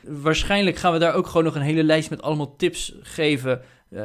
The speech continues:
die Bas ondertussen heeft ervaren, van linkjes naar de Belastingdienst en noem maar op. Dat je inderdaad even kan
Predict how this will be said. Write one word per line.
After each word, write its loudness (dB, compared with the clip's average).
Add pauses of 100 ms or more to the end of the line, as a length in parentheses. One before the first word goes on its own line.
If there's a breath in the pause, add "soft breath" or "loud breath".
(100)
die -4
Bas 0
ondertussen -6
heeft -8
ervaren, 2
van -4
linkjes -4
naar -8
de -6
Belastingdienst -4
en -8
noem 0
maar -2
op. -4 (400 soft breath)
Dat -4
je -10
inderdaad -4
even -10
kan -8